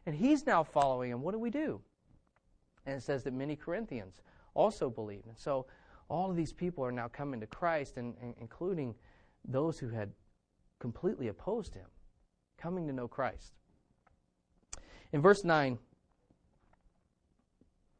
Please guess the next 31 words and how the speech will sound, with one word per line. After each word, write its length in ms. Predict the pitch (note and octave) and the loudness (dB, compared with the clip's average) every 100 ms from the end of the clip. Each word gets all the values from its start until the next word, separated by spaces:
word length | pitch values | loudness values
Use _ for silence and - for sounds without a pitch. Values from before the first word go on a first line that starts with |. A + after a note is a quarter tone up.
| _ _ _ _ _ _ _ - | _ _ _ _ _ _ _ -20
it 60 | - | 2
says, 200 | E3+ D#3+ | 6 8
"And 80 | D#3 | 8
the 60 | |
Lord 240 | D#3+ G3+ G3 | 10 10 8
said 200 | F3+ D#3 | 6 4
to 40 | |
Paul 300 | C3+ C#3 C3 | 4 6 6
one 220 | B2+ C#3 | 4 2
night 240 | C3+ A#2+ - | 2 0 -2
in 80 | A2+ | -4
a 60 | |
vision, 380 | A2 A2+ G#2+ G#2+ | -2 -2 -4 -6
'Do 120 | A2+ | -4
not 300 | D#3 F#3+ G3 | 2 6 6
be 80 | G3+ | 4
afraid, 480 | G#3 - B2 A#2 A#2+ - - - - - - - - - - | 0 2 2 2 -4 -12 -20 -20 -20 -20 -20 -20 -20 -20 4
but 120 | D#3+ | 12
go 160 | G3+ A#3 | 12 12
on 100 | A#3 | 10
speaking 560 | - A#3+ A#3 F#3 C#3+ | 4 4 6 6 4
and 100 | C3 | 4
do 80 | C#3+ | 4
not 200 | D#3 D3 | 4 4
be 60 | D3+ | 4
silent, 480 | - D3+ C#3 G#2+ - | 8 8 8 2 -2
for 180 | - C#3+ | 6 8
I 140 | D#3 | 8
am 160 | E3+ F3 | 6 8
with 280 | A3 A3 | 8 8
you, 360 | C3+ G#2 F2+ - | 0 0 -2 -8